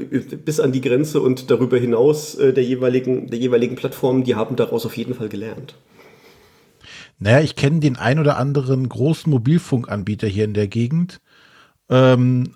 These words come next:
Speaker 2: und die waren die letzten Jahre auch immer noch überrascht, als das neue iPhone rauskam. <laughs> Dass deren Systeme dann nicht direkt so gehalten haben, wie erhofft. Also,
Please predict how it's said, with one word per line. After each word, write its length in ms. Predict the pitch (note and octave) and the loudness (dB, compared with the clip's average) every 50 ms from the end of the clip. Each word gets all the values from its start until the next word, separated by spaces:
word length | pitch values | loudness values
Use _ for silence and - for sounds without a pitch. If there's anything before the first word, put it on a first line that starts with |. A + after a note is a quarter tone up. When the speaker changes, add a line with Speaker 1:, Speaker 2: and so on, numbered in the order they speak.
| - - | -6 -4
Speaker 2:
und 260 | B2 B2+ B2+ B2 - | -2 -2 -2 -2 -2
die 120 | B2 A2+ | -2 2
waren 200 | A#2 A#2 A#2+ C3 | 2 2 2 2
die 80 | C3+ B2 | 2 2
letzten 420 | B2 A#2+ B2 - - - C3+ C3 | 0 0 -2 -4 -8 -6 -4 -2
Jahre 400 | B2+ A2+ D3+ - A#2+ A#2+ A#2+ - | 0 2 2 2 0 0 -2 -2
auch 180 | - D3 B2+ - | -2 -4 -4 -4
immer 220 | - B2+ B2 B2 | -2 0 2 2
noch 220 | B2 A#2 G#2+ - - | 2 2 0 -2 -4
überrascht, 500 | - A2 A2+ F#2+ F2 A2 - - - - | -4 -2 0 2 2 0 0 -2 -4 -4
als 200 | A#2 B2 A#2+ - | -4 -2 -2 -2
das 140 | B2 - | -4 -2
neue 220 | - A#2+ A#2+ A#2 - | 0 0 0 2 2
iPhone 320 | A2 B2+ B2 - C#3+ A#2+ | 2 2 2 2 -2 -2
rauskam. 640 | G2+ - E2+ F2+ F2 - - - E2+ E2+ E2 D2 - - _ _ _ - - - - - - - - A5 A5+ A#5 - A#5+ - B5 - B5+ B5 - C6+ C6+ C6+ C6+ _ C6+ C6+ C6+ C6+ C6+ C6+ C6+ C6+ C6+ C6+ C6+ C6+ _ _ _ _ _ _ _ _ _ _ - _ _ _ - _ _ _ - | 0 0 -2 -2 -4 -4 -2 -2 0 0 0 -2 -6 -12 _ _ _ -16 -14 -12 -12 -12 -12 -12 -14 -14 -16 -16 -16 -14 -14 -14 -14 -14 -16 -16 -20 -20 -20 _ _ -20 -20 _ _ -20 -20 -20 -20 _ _ _ _ _ _ _ _ _ _ _ _ _ _ -20 _ _ _ -20 _ _ _ -8
<laughs> 420 | - - - - - - - - | -8 -6 -6 -6 -6 -6 -4 -2
Dass 180 | - C3 A2+ - | 0 0 0 2
deren 300 | - C3+ C3 A#2+ B2 B2 | 2 2 4 4 4 2
Systeme 420 | B2+ A#2+ - - C3 B2+ A#2+ A#2+ | 2 0 0 2 2 2 2 2
dann 160 | G#2+ A2+ A2 | 2 0 0
nicht 320 | A2+ A2+ - - _ _ - | 0 -2 -4 -6 _ _ -4
direkt 340 | A#2+ A2+ A2+ A2+ - - - | -2 -2 -2 -2 -4 -8 -18
so 260 | - - - A#2+ A2 | -12 -6 -4 -4 -2
gehalten 480 | A2 F#2+ G2+ A2 A2 G2+ - F#2+ F#2 | -2 -2 -2 -2 -2 -4 -6 -6 -6
haben, 180 | F#2+ G2 F#2 F#2+ | -4 -4 -6 -6
wie 80 | G#2 G#2 | -4 -4
erhofft. 420 | F#2+ F2 F#2 F#2 F2+ - - - | -4 -2 -4 -4 -6 -10 -12 -6
Also, 460 | A2 A2+ G#2+ A#2+ B2+ A#2+ A#2 A2+ A2 | -4 -2 2 2 4 4 2 2 0